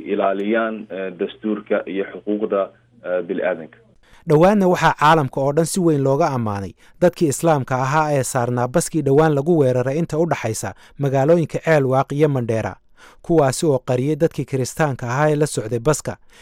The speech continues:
Speaker 2: kadib markii maleeshiyada Al-Shabaab ay soo weerareen, iskuna dayeen inay dadka Kiristaanka ah ka soocaan Muslimiinta.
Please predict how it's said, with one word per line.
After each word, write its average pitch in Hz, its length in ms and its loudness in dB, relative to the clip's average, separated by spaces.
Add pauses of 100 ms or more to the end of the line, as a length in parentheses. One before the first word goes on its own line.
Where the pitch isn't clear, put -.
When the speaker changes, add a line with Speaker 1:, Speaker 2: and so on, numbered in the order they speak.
(160)
Speaker 2:
kadib 131 260 -4
markii 165 260 0
maleeshiyada 139 640 2
Al-Shabaab 139 440 0
ay 127 120 -2
soo 156 220 2
weerareen, 135 540 0 (340)
iskuna 185 360 0
dayeen 151 340 2
inay 147 200 0
dadka 151 260 -4
Kiristaanka 135 720 -4
ah 127 60 -4
ka 160 120 -6
soocaan 143 440 -2
Muslimiinta. 127 580 -4